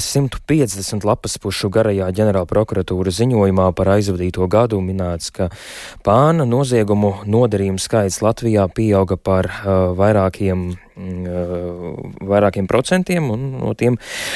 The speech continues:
mm, būtiski pieauga mazāk smago noziegumu skaits, pat teju par četrpadsmit procentiem. Turpretīm sevišķi smago noziegumu skaits saruka. Ņemot vērā, ka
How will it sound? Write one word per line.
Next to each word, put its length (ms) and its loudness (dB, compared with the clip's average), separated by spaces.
mm, 340 4
būtiski 720 2
pieauga 400 4
mazāk 480 2
smago 540 -2
noziegumu 560 -2
skaits, 560 -2
pat 240 -6
teju 320 0
par 220 0
četrpadsmit 640 -4
procentiem. 640 -8
Turpretīm 640 0
sevišķi 600 0
smago 340 -2
noziegumu 480 2
skaits 560 0
saruka. 400 0
Ņemot 320 0
vērā, 320 4
ka 180 2